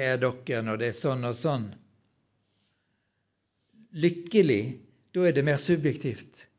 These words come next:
Hva jeg opplever, hvordan jeg føler det. Jeg kan bli lykkelig, jeg kan bli, men når dette er salig, da er det Gud som sier det, Jesus som sier det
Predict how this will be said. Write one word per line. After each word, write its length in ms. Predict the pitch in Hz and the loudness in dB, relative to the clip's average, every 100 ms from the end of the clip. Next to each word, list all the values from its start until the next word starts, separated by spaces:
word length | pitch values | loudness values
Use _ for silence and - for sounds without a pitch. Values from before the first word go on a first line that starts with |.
| _ _ | _ _
Hva 120 | 170 | -2
jeg 120 | 180 190 | 0 0
opplever, 400 | 185 160 113 110 | -2 -6 -6 -8
hvordan 300 | - 185 185 | -4 -2 -2
jeg 100 | - | 2
føler 380 | 180 185 185 120 | 4 6 4 2
det. 80 | 95 - _ _ _ _ _ _ - | -4 -14 _ _ _ _ _ _ -10
Jeg 80 | |
kan 140 | 165 147 | -4 0
bli 100 | 156 | 0
lykkelig, 560 | 156 - - - 143 110 | 0 -6 -12 -10 -8 -8
jeg 60 | - | -8
kan 100 | 127 | -8
bli, 140 | 127 120 - _ _ - | -8 -10 -18 _ _ -12
men 140 | 139 160 - _ _ _ _ 139 | -12 -12 -16 _ _ _ _ -14
når 160 | 160 - _ _ 151 | -12 -14 _ _ -14
dette 360 | - _ 123 | -14 _ -14
er 60 | - | -12
salig, 640 | - - 165 170 175 131 123 | -10 -8 -6 -4 -4 -4 -4
da 120 | 151 | -4
er 60 | 156 | -4
det 140 | 147 - | -6 -6
Gud 380 | 190 202 160 - | -4 -2 -2 -6
som 160 | 131 - | -10 -8
sier 200 | 117 117 | -8 -6
det, 140 | 170 | 0
Jesus 420 | 208 202 - - | 2 2 2 -4
som 140 | 147 110 | -6 -6
sier 300 | 135 117 | -4 -4
det 80 | 110 | -4